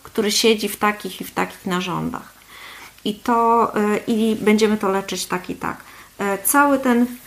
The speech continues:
schemat jest taki, jak Dawid powiedział, podejrzenie u lekarza pierwszego kontaktu,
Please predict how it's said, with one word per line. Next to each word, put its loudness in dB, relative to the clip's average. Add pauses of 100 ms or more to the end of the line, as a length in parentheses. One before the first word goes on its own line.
(160)
schemat 4
jest 0
taki, -4
jak -4
Dawid -4
powiedział, -2 (1000)
podejrzenie 2
u -2
lekarza 0
pierwszego 0
kontaktu, 0